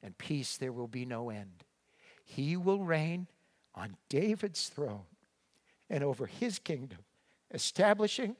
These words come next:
and upholding it with justice and righteousness from that time on and forever. The zeal of the Lord Almighty will accomplish this.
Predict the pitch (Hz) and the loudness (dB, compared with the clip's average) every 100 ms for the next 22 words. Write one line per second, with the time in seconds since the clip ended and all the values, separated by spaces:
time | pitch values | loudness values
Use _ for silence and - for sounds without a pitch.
0 | - - - 160 147 - 226 262 247 247 | -10 -12 0 4 4 10 10 12 10 10
1 | 185 156 - 226 233 220 175 165 160 190 | 8 4 10 10 10 4 0 4 10 10
2 | 202 208 - 202 185 - - - 165 139 | 10 2 2 2 0 -4 -14 2 2 4
3 | 147 208 240 - 208 202 190 185 185 180 | 10 10 8 6 10 10 10 8 8 6
4 | - - 175 - 180 180 180 156 123 - | 0 4 4 6 4 10 10 10 2 -2
5 | _ _ _ _ _ _ _ - 120 101 | _ _ _ _ _ _ _ -10 -6 0
6 | 135 175 196 190 180 - - - _ 120 | 6 8 8 6 -2 -10 -18 -18 _ -14
7 | 110 107 101 135 160 160 156 - 127 139 | -8 -8 -2 4 4 4 2 -4 -2 -2
8 | 139 117 117 98 80 _ _ _ _ _ | -2 -2 -4 -8 -16 _ _ _ _ _
9 | 107 117 120 113 117 _ _ _ _ 113 | -8 -6 -4 -6 -14 _ _ _ _ -14
10 | - - 113 110 - 92 - - - _ | -12 -10 -8 -8 -10 -14 -12 -12 -14 _
11 | _ _ _ _ _ - - - - - | _ _ _ _ _ -20 -16 -10 -10 -10